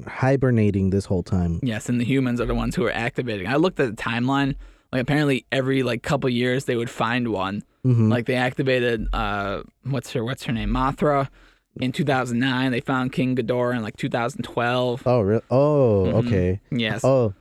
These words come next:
Speaker 1: yeah, no, there's a website, right, for it.
Speaker 2: Yes, yes, yes. That's where I was like, "Oh, they found, uh, like, this," but this website's been there since two thousand fourteen.
Speaker 1: Correct. Yeah,
Speaker 2: So
Speaker 1: which
Speaker 2: it's
Speaker 1: is
Speaker 2: like
Speaker 1: cool at the same time.
Speaker 2: Yeah, it's like if you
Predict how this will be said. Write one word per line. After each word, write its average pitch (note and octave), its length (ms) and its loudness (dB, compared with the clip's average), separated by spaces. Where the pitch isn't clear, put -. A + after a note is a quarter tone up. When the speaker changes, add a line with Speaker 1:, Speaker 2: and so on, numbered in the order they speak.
Speaker 1:
yeah, C3 140 4
no, C3+ 160 4
there's B2+ 180 4
a C#3 40 6
website, A#2 440 4
right, A2 160 4
for G2+ 260 2
it. F#2 120 2
Speaker 2:
Yes, C3 360 0
yes, A#2+ 240 -2
yes. A2 160 -4
That's C3+ 240 -2
where C3 160 0
I C3 120 0
was B2 140 -2
like, A#2+ 120 -2
"Oh, D#3 160 2
they A#2 100 0
found, C#3+ 400 0
uh, B2+ 100 0
like, A#2+ 240 -2
this," G#3+ 260 0
but D#3 220 0
this A3 180 0
website's C#3 480 2
been C#3+ 200 0
there A2+ 160 -2
since C#3+ 260 -2
two C#3 160 -2
thousand A#2 220 0
fourteen. A#2 320 -2
Speaker 1:
Correct. - 400 -2
Yeah, A2+ 160 4
Speaker 2:
So F#2+ 60 2
Speaker 1:
which A2+ 80 2
Speaker 2:
it's A#2 100 2
Speaker 1:
is A#2+ 80 4
Speaker 2:
like A2 160 0
Speaker 1:
cool C3+ 300 4
at G2 160 2
the - 40 -10
same G2 220 2
time. E2 260 0
Speaker 2:
Yeah, B2 160 0
it's B2 100 -4
like C3 120 -2
if C3 180 0
you C#3 200 4